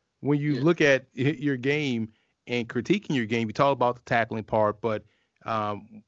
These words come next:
Speaker 1: obviously there's different aspects of playing cornerback. You have, you know, guys wanna specialize. "Oh, I'm a man corner. I,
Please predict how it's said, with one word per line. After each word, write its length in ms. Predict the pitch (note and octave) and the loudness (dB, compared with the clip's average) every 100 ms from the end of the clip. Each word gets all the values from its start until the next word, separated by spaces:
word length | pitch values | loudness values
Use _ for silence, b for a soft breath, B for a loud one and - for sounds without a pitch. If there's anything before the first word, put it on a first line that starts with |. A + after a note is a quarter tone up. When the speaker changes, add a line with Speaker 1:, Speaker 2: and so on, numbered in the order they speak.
| _ _ - | _ _ -2
Speaker 1:
obviously 640 | C3+ D#3 D3 D3+ C#3 B2 - _ _ - | 0 2 -2 -4 -4 -6 -10 _ _ -6
there's 360 | B2 A#2 A2+ - - | -2 -2 -4 -10 -6
different 340 | C3 C#3 C3 - - | -4 -2 -4 -8 -2
aspects 500 | B2 A#2+ A2+ A2 A2+ | 0 0 -4 -6 -8
of 100 | - | -8
playing 340 | B2+ A#2 G2+ | -4 -4 -4
cornerback. 640 | - C3+ B2 G2+ F#2+ F2+ - | -4 -4 -2 -2 -2 -2 -6
You 80 | A2 | -2
have, 340 | G#2+ G2+ F#2+ _ _ _ | 0 0 -2 _ _ _
you 80 | - | -6
know, 180 | G2+ F#2+ _ - | -6 -8 _ -2
guys 340 | A#2+ A2+ A2+ | 0 2 0
wanna 200 | A2+ A2 | -2 -4
specialize. 640 | - C3 - G#2 F#2+ F#2 | 0 0 0 -2 -2 -2
"Oh, 80 | G#2+ | -2
I'm 100 | G2+ | -2
a 60 | F#2+ | -2
man 320 | G#2+ A#2 A2 | -2 -2 -4
corner. 420 | - A#2 A2 A2 b b b | -2 -2 0 -4 b b b
I, 180 | G#2 | -4